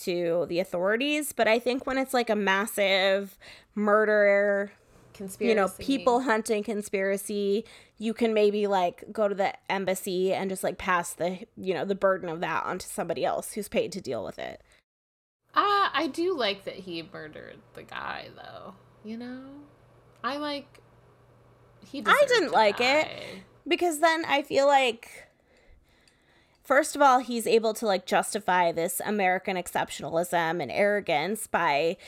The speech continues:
Speaker 1: uh, becoming this, like, vigilante justice.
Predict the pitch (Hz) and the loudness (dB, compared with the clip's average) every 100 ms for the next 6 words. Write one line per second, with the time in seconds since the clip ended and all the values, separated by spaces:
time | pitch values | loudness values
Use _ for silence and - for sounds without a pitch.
0 | - - - 196 180 180 196 202 185 185 | -20 -8 0 4 4 2 -2 0 0 0
1 | 185 - 185 - 202 196 190 151 190 185 | -2 -2 -4 0 -2 2 0 0 -4 -8
2 | 185 190 185 - 151 151 247 - - | -4 -2 -2 0 0 2 2 -2 -6